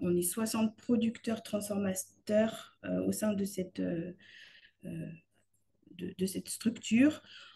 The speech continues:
On est multifilière, hein, on répond sur, euh, tous les types de produits. Euh,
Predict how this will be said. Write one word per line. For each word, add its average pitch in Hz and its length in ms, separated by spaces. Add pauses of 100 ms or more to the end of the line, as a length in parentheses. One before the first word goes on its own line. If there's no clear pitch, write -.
(120)
On 196 160
est 202 100
multifilière, 226 840
hein, 233 260
on 180 240
répond 196 320
sur, 190 340
euh, 180 140
tous 190 200
les 196 140
types 190 220
de 185 100
produits. 185 540 (680)
Euh, 180 580